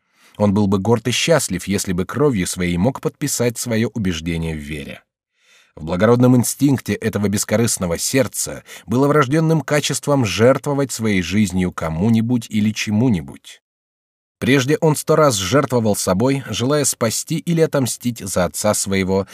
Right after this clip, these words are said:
за возлюбленную Диану. О, вечно болезненные воспоминания в его уязвлённой душе. Теперь, за неимением этих дорогих существ, он хотел защищать идеи. Отечество вместо отца, религию вместо любви.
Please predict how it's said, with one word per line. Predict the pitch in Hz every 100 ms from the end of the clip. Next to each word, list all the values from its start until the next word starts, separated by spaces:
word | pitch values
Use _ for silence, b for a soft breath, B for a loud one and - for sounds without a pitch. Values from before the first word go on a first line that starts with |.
| B
за | 95 101
возлюбленную | 107 98 143 113 85 78
Диану. | 71 80 82 92 87 87 _ _ _ _ _ -
О, | 107 92 -
вечно | 87 101 95 -
болезненные | 82 87 92 90 82 76
воспоминания | 78 - 85 95 87 80
в |
его | 76 76
уязвлённой | 80 76 73 80 78 76
душе. | 73 - 76 69 _ _ _ b b -
Теперь, | 151 - 196 123 B B B
за | 90
неимением | 104 110 117 123 120 -
этих | 131 104
дорогих | 87 101 104 113
существ, | - 92 - 139 135 - -
он | 170 165
хотел | 127 113 135
защищать | 98 98 92 - 110 101 -
идеи. | 92 80 80 67 - _ _ _ _ _ _ -
Отечество | 117 143 139 139 - 127
вместо | 131 123 127
отца, | 117 - 127 82 B B B
религию | 107 143 160 151 160
вместо | 131 160 - 151
любви. | 156 147 139 131 82